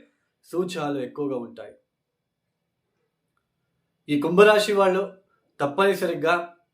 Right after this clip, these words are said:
మీరు చేసుకోవాల్సిందల్లా శ్రీపాద శ్రీవల్లభ దివ్య చరితామృత పుస్తకాన్ని చు-, తీసుకొని రోజు ఒక చాప్టర్ చదువుకుంటూ వెళ్ళండి. అలానే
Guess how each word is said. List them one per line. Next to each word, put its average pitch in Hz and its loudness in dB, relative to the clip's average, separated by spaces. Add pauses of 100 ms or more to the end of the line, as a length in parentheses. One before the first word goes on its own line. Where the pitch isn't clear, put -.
(180)
మీరు 147 -4
చేసుకోవాల్సిందల్లా 151 -4 (400)
శ్రీపాద 175 2 (280)
శ్రీవల్లభ 156 -4 (180)
దివ్య 135 -4
చరితామృత 151 -4 (100)
పుస్తకాన్ని 160 -8
చు-, 147 -12
తీసుకొని 160 -6 (400)
రోజు 196 2
ఒక 185 0
చాప్టర్ 151 -4
చదువుకుంటూ 147 -6
వెళ్ళండి. 127 -8 (1300)
అలానే 185 4